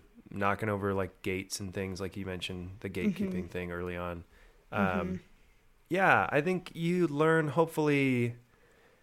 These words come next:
Speaker 1: from guests and from, uh, content provided by the community, how to navigate some of the softer side of things, um,
Speaker 2: Mm-hmm.
Speaker 1: you know, to, to, like, diplomacy,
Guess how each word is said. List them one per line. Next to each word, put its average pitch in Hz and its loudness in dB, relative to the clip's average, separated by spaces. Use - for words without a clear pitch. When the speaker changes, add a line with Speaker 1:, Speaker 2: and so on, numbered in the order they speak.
Speaker 1:
from 113 4
guests - -2
and 101 -2
from, 90 -4
uh, 80 -6
content 110 0
provided 104 2
by 104 4
the 98 2
community, 95 -4
how 110 4
to 107 4
navigate 104 0
some 110 -2
of 101 -4
the 95 -6
softer 123 0
side 127 4
of 127 0
things, 131 -2
um, 92 -2
Speaker 2:
Mm-hmm. 185 -4
Speaker 1:
you 107 -4
know, 85 -6
to, 101 -10
to, 101 -8
like, 98 -4
diplomacy, 117 2